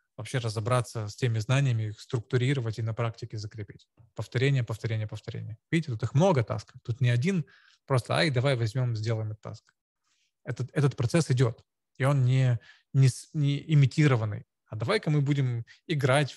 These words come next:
вот в компанию". Нет, мы его делаем, мы это делаем продукт. У них тут настоящие баги, м, они их тут по-, по-настоящему, по-настоящему делают. Project менеджер Настя,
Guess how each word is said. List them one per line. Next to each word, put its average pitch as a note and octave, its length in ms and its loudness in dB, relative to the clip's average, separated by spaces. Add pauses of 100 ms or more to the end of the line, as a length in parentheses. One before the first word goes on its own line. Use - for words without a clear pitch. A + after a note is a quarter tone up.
вот A#2+ 160 -12
в - 80 -20
компанию". A2 600 0 (100)
Нет, B2+ 200 -2
мы A2+ 80 -4
его G#2+ 140 -2
делаем, A#2 480 0
мы A#2+ 80 -6
это A#2+ 120 -6
делаем A2 340 -2
продукт. C#3+ 420 -4 (360)
У B2+ 60 -2
них C3+ 180 4
тут A#2+ 180 -2
настоящие A#2 640 -2
баги, C3+ 500 -2 (420)
м, A2+ 220 -4
они B2 200 2
их A#2+ 80 -2
тут - 340 -12
по-, A#2+ 200 -2
по-настоящему, A2+ 1120 -4 (360)
по-настоящему A#2 760 0
делают. B2+ 640 2 (380)
Project B2 300 2
менеджер A2 420 -2 (240)
Настя, G#2+ 340 -6